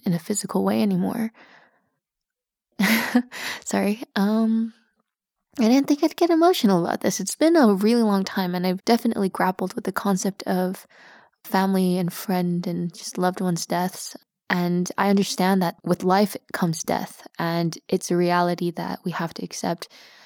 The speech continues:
no matter how much, um, humans are trying to be immortal. When I was thinking about death and no longer being around my loved ones, at that point in time, I really couldn't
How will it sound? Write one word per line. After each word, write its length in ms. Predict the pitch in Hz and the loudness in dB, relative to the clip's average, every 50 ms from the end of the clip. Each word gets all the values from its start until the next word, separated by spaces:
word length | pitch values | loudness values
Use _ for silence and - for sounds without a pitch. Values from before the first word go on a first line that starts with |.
| - _ _ | -20 _ _
no 80 | - 175 | -2 0
matter 200 | 170 175 175 175 | 0 2 0 -2
how 420 | 165 - 208 220 233 233 220 226 208 - - - | 0 2 4 4 6 6 6 4 2 0 -6 -6
much, 480 | - - 180 - 185 - - - - - 185 - - | 0 2 2 2 2 -2 -4 -10 -10 -6 -6 -4 -2
um, 400 | 185 180 175 175 170 165 165 170 - - | 0 2 2 2 2 2 0 -2 -4 -8
humans 400 | - - 185 185 175 180 170 - | -2 0 0 2 2 2 0 2
are 80 | 175 170 | -2 -2
trying 360 | 170 - - 185 175 175 170 | -2 -4 -4 -2 -2 -2 -2
to 80 | - 170 | -4 -4
be 200 | - 180 175 170 | -2 -2 0 0
immortal. 540 | 165 170 175 151 175 170 165 170 175 180 - - - _ _ _ _ _ _ _ _ _ _ _ _ _ _ _ _ _ _ _ _ _ _ _ | 0 0 2 2 2 2 2 0 -2 -4 -6 -12 -20 _ _ _ _ _ _ _ _ _ _ _ _ _ _ _ _ _ _ _ _ _ _ _
When 260 | - 185 180 185 180 - | 0 2 2 2 2 2
I 220 | - 175 180 185 | 0 0 2 2
was 300 | 185 185 185 170 - - | 4 4 2 2 0 -4
thinking 380 | - - 202 185 - 190 175 170 | 2 4 4 4 4 2 -2 -2
about 400 | 180 175 - - 90 - - _ | -2 -2 0 -2 -2 -2 -4 _
death 340 | - 180 175 170 - - - - | -2 0 0 -2 -4 -8 -10 -6
and 320 | - 185 - 175 170 180 - - - - - - - _ - | -4 -2 -2 -2 -4 -4 -8 -14 -20 -20 -20 -20 -20 _ 2
no 220 | 190 175 175 180 | 4 6 6 6
longer 320 | 175 170 170 170 165 180 175 | 4 4 2 0 0 -2 -2
being 220 | 165 185 170 170 | -2 -2 -2 0
around 240 | 180 180 180 180 175 | 0 0 0 0 0
my 80 | 165 | 0
loved 280 | 165 170 202 262 277 - | 0 2 2 2 2 0
ones, 300 | 214 185 180 175 175 185 - - | 0 0 0 0 -2 -2 -2 -4
at 140 | 175 165 | -6 -2
that 200 | - 185 180 196 | 0 0 0 0
point 240 | - - 214 196 170 | 0 -2 -2 0 0
in 80 | 170 170 | 0 -2
time, 400 | 165 - - 226 233 226 190 180 - | -4 -4 -2 0 2 2 2 0 0
I 120 | 196 190 | 0 0
really 680 | 180 175 165 165 180 185 180 180 170 170 165 160 165 160 - - - - - - - - - _ _ _ _ _ | 2 2 2 4 4 4 6 6 4 4 4 2 0 -2 -8 -18 -20 -20 -20 -20 -20 -20 -20 _ _ _ _ _
couldn't 680 | - - - - 180 170 160 160 156 151 - - - - | -6 -4 2 4 4 4 6 4 0 0 -2 -4 -8 -16